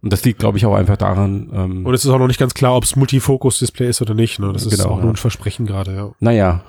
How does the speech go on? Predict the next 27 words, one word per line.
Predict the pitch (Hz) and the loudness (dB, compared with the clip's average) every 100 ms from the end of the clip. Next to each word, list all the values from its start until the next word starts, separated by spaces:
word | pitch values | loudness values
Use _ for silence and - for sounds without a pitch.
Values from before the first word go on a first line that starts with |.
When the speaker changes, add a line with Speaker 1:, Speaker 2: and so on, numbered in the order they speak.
| - | -2
Speaker 1:
also | 110 104 107 107 101 | 0 2 2 0 0
ein | 101 | 0
bisschen | 123 - 110 101 104 - | 0 2 0 0 -2 -8
z-, | - - - - - | -14 -16 -14 -16 -12
zweischneidig | - 104 120 - 101 95 90 | -2 2 2 2 0 0 -2
die | 98 | -2
Sache, | 92 87 | 0 2
ne? | 95 95 120 120 _ - | 2 2 0 -6 _ -6
Auf | 95 | -2
der | - | 0
einen | 101 | 2
Seite | 107 104 - | 2 0 0
cool, | 131 | 2
dass | 113 107 | 2 2
sie | 107 | 0
was | 107 | 0
gezeigt | 110 - 113 - | 0 0 0 0
haben, | 113 - | -2 -2
auf | 104 | -2
der | - | -2
anderen | 104 107 | 0 2
Seite | 104 104 | 2 2
hat's | 98 - | 0 0
ein | 101 | 0
bisschen | - 101 | 0 0
das | 95 | 0
bestätigt, | - - 101 101 104 | 0 0 2 2 0